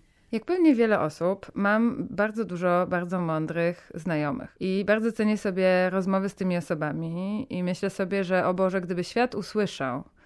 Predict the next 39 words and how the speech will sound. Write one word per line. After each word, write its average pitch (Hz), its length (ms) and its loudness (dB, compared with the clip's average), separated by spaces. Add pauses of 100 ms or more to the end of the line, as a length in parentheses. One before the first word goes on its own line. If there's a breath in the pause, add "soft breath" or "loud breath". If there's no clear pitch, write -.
(260 soft breath)
co 208 120 0
te 240 140 8
osoby 208 280 2
mają 190 220 2
do 185 100 -2
powiedzenia, 170 760 -2
to 185 80 -12
ten 185 140 -4
świat 190 220 -2
byłby 175 260 -2
lepszy. - 300 -8 (100)
No 233 80 6
i 302 220 8
to 302 100 2
jest 302 300 2
w 240 40 0
różnych 214 300 4
dziedzinach 170 340 -2
mojego 160 280 -2
życia, 156 280 0
ale 214 160 6
najbardziej 240 380 4
odczuwam 202 380 0
to 202 440 6 (120)
wśród - 320 -6
znajomych, 180 680 -2
e, 180 100 -2
naukowczyń 175 640 -2
i 175 60 -2
naukowców, 160 720 -4 (160)
a 202 60 0
najbardziej 247 380 6
odczułam 214 380 2
to 190 340 4
podczas 190 260 -4
spotkań 202 360 -4
pracowni 180 460 -4
Gender 175 320 -4
Sexualities 170 840 -4